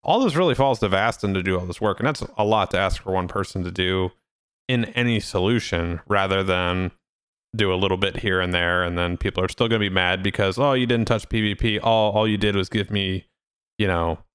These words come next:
oh, you let me use my cosmetics out there. Great." Um,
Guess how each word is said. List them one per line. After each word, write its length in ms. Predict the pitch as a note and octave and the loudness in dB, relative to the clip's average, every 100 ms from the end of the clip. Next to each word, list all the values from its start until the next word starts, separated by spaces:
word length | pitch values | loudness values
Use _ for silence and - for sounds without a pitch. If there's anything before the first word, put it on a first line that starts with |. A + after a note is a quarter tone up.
| _ _ _ | _ _ _
oh, 220 | A#2+ A2+ F#2+ | 0 2 2
you 140 | F#2 | 2
let 140 | A2+ | 2
me 80 | B2 | 2
use 180 | A#2+ A#2+ | 2 2
my 140 | A2+ | 0
cosmetics 560 | G#2 A2 G#2 A2 G2 - | 2 0 2 2 0 0
out 220 | F2+ F2 | -2 0
there. 200 | E2+ F2 - | -4 -6 -2
Great." 360 | A2+ F#2+ E2+ - _ _ _ _ _ _ _ _ _ _ _ _ | 0 0 -2 -12 _ _ _ _ _ _ _ _ _ _ _ _
Um, 720 | A#2+ C3 C3 B2+ B2+ B2+ - | 2 4 2 2 0 -2 -6